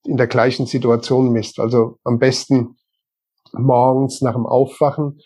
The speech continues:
Äh, die H R V ist vor allen Dingen, äh, oder der H R V-Wert ist vor allen Dingen ein Regenerationsmesswert.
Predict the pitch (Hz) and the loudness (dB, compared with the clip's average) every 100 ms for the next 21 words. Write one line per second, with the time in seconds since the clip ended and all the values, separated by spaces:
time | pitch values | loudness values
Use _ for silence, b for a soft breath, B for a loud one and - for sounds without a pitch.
0 | b b b _ 135 131 127 123 - 135 | b b b _ 0 2 2 0 -2 0
1 | 123 123 120 131 127 160 170 - - 135 | 2 2 0 0 2 2 -2 -8 -6 -2
2 | 139 139 139 135 135 135 123 120 120 123 | -2 0 0 2 0 0 0 0 -2 -4
3 | 120 120 120 120 117 123 135 131 131 - | 0 0 2 0 0 -2 0 0 -2 -4
4 | - 127 123 131 127 117 127 127 135 110 | -6 -2 0 0 0 0 0 0 0 0
5 | 110 - - 120 165 165 165 156 151 131 | -4 -4 -2 2 2 0 0 0 0 0
6 | 143 151 180 - | 2 4 0 -6